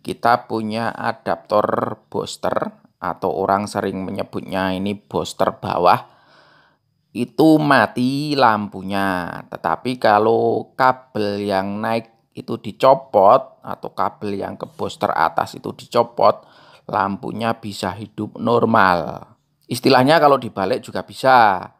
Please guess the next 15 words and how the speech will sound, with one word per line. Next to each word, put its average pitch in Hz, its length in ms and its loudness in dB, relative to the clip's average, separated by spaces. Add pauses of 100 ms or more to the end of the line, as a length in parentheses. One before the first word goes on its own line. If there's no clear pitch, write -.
(380)
Booster 113 560 -2
bawahnya 101 640 0
itu 131 320 -4
hidup 107 480 -6
normal, 113 880 4
tapi - 400 -4
kalau 117 400 -4
disambung 104 960 -2
ke 107 160 -2 (160)
booster 98 400 -4
atas, 104 1040 0 (240)
itu 113 720 -6
lampunya 95 640 2
jadi 95 400 -10
mati. 98 800 -6